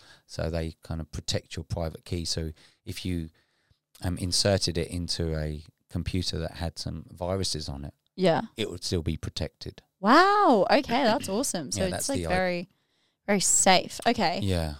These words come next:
Speaker 2: And when you sign up, I believe you get, what, twelve seed words or something?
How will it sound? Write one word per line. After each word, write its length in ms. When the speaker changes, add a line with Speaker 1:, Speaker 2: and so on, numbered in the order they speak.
Speaker 2:
And 380
when 240
you 100
sign 300
up, 320
I 80
believe 680
you 140
get, 260
what, 220
twelve 320
seed 340
words 260
or 60
something? 400